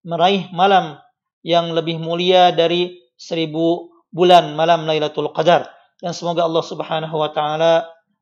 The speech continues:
mengampuni dosa-dosa kita yang telah lalu.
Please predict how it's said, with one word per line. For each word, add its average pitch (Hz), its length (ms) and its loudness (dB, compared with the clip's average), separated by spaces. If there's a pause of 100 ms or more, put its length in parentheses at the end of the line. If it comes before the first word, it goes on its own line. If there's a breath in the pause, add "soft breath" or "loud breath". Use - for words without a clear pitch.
mengampuni 160 800 -8
dosa-dosa 156 760 -2 (580)
kita 160 180 -8
yang 147 220 -4
telah 139 240 -6
lalu. 139 260 -8